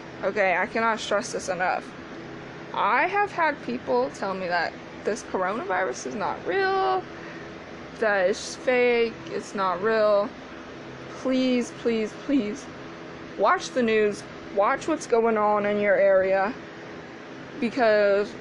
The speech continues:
once this virus happens to somebody close to you or happens to you, then you'll automatically think and know that it's real. But if you're a person who has said,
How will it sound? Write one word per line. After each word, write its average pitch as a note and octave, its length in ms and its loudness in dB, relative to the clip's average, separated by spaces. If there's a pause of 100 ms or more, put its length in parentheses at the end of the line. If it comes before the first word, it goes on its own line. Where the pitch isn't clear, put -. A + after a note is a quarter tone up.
(300)
once B3+ 540 0
this A#3+ 320 6
virus G#3+ 720 2
happens A3 680 -2
to A3+ 120 2
somebody A3 500 2
close A3 380 0
to G#3+ 100 0
you G3+ 160 4
or F#3+ 200 4
happens G#3+ 580 0
to A#3 80 0
you, G3 380 2 (600)
then G#3+ 340 4
you'll A#3+ 120 4
automatically A#3 880 2 (440)
think A3+ 360 0
and G#3+ 200 0
know G#3+ 180 4
that A3+ 140 6
it's A3+ 240 0
real. C4 480 2 (920)
But A3 340 10
if - 180 2
you're B3 140 6
a B3 40 2
person A#3+ 420 2
who C4 140 4
has A3+ 240 4
said, G#3+ 380 6